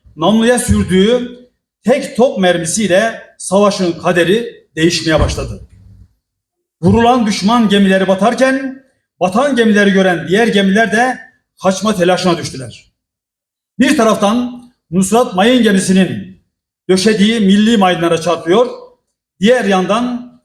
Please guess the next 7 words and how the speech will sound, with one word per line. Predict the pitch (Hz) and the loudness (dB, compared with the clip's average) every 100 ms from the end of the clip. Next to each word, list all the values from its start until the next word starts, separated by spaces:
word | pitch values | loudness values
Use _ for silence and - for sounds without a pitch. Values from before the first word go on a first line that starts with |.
| _ _ - | _ _ -4
dünyayı | 180 240 226 220 214 185 | -2 0 0 2 2 2
düşmana | 196 - 220 208 | -2 0 0 2
dar | 190 226 | 2 2
eden | 190 165 110 92 _ _ _ | 0 -2 -8 -14 _ _ _
Türk | 277 302 - | -4 -4 -4
topçu | 208 - 226 | -6 -4 -2
birliklerinin | 214 196 196 180 175 233 254 247 - | 0 0 0 0 2 0 -2 -6 -12